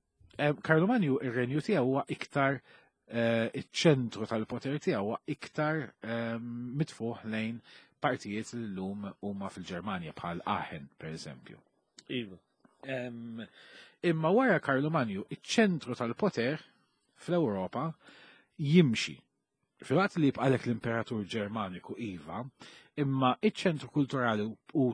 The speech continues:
Speaker 1: politiku issir Pariġi. Tajjeb? Fejn
Speaker 2: Mm.
Speaker 1: eventwalment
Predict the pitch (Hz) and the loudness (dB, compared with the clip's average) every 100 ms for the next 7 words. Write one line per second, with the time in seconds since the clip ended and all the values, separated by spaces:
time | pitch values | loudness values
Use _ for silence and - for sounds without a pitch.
0 | - - 120 175 120 - 101 95 98 - | 0 0 4 4 4 0 -8 -6 -6 -8
1 | _ - 190 - 117 104 98 87 80 76 | _ -4 -2 -2 -4 -6 -10 -10 -12 -14
2 | - - _ _ _ _ _ 131 - 101 | -16 -20 _ _ _ _ _ -16 -10 -6
3 | 160 - _ - 214 107 117 151 120 95 | -8 -10 _ -8 -6 -4 -4 -4 -4 -8
4 | 104 120 - | -8 -10 -14